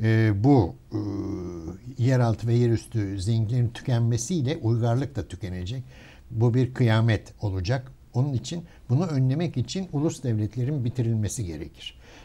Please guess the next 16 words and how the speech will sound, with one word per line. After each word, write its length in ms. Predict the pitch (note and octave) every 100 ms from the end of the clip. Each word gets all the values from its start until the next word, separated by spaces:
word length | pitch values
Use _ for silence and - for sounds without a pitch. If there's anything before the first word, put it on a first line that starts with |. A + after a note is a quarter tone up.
| - -
Dünya, 300 | B2 B2+ B2+
bütün 240 | C3 F#3+
insanlık 560 | C3+ A#2+ C3 C3 F3 -
tek 240 | B2+ B2
dünya 360 | A#2 A2 G#2 F#2
devletine 560 | F#2 F#2 F2+ A2 F#2
bağlanması 560 | F#2 F#2 F#2 F#2+ E2+ -
gerekir, 640 | G2 G2 G#2 - C3 B2 - - - - -
e, 360 | A2 A2 G#2+ G#2+
ideolojisi, 880 | C3 B2+ G#2+ F#2 D#2+ D#2 - - G#3+ - -
değil 120 | F#3 G#3+
mi? 120 | G2 - - - - - -
E, 60 | A2+ A2+ A2+ G#2+ G#2
de, 240 | D3+ G#3 G3 - - - - B2+
e, 160 | B2
Graham, 540 | A#2+ G#2 C3+ A#2 C#3